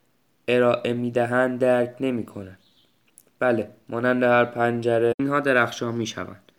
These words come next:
و باران و باد را از باد می‌گیرند. اما به غیر از این مزایای مشترک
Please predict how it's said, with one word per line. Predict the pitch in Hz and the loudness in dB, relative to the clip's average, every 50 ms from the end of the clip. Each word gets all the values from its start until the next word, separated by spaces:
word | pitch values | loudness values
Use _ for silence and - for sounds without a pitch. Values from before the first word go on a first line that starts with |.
| _ _ _ - - _ _ | _ _ _ -20 -20 _ _
و | 123 120 | -4 -4
باران | 120 - 123 120 120 120 120 123 123 123 | 0 2 4 4 6 6 6 4 4 2
و | 120 113 | 2 0
باد | 113 - - 120 120 120 120 117 117 - - | 0 0 2 4 4 4 2 2 -2 -2 -2
را | 123 117 113 113 113 113 - - - - | 0 2 2 2 0 -2 -4 -10 -6 -4
از | 117 113 110 110 107 - | -2 -2 -2 -4 -8 -6
باد | - 110 107 104 - - _ | -2 -2 -2 -2 -4 -8 _
می‌گیرند. | 104 95 - - - - _ _ _ _ _ _ _ _ _ _ _ _ _ _ - | -14 -14 -14 -16 -20 -20 _ _ _ _ _ _ _ _ _ _ _ _ _ _ -2
اما | 143 160 170 175 | 0 2 2 2
به | 170 - 151 | 2 0 -2
غیر | 147 - 165 165 165 165 | 0 2 4 4 6 6
از | 165 160 156 147 - | 4 4 2 0 -2
این | 147 147 147 143 143 | -2 -2 0 0 0
مزایای | 139 131 127 117 120 117 123 127 135 | 0 0 2 2 2 2 2 2 0
مشترک | 131 127 117 - - 120 117 120 120 120 - 131 | -2 -4 -6 -4 -4 -2 0 0 -2 -2 -2 -2